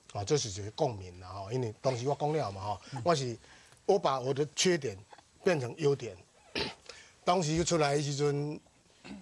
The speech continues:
Speaker 1: 我是上无面的啦，因为我是牺牲打嘛。
Speaker 2: 嗯。
Speaker 1: 因为当时南投县的选情快要变成同我进贤，就是说国民党两个，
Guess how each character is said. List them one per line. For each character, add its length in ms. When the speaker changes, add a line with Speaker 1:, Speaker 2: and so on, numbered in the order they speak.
Speaker 1:
我 160
是 120
上 220
无 120
面 180
的 120
啦， 140
因 80
为 60
我 100
是 160
牺 220
牲 180
打 200
嘛。 200
Speaker 2:
嗯。 80
Speaker 1:
因 60
为 100
当 240
时 140
南 160
投 120
县 140
的 60
选 200
情 140
快 180
要 80
变 220
成 180
同 160
我 100
进 180
贤， 160
就 100
是 20
说 80
国 160
民 140
党 220
两 220
个， 180